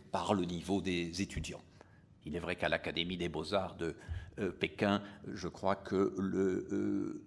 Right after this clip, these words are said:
la sélection se fait à raison d'un pour mille.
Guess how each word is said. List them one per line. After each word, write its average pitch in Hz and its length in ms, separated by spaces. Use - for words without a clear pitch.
la 98 120
sélection 110 640
se 104 180
fait 101 240
à 90 80
raison 95 280
d'un 113 220
pour 104 240
mille. 71 300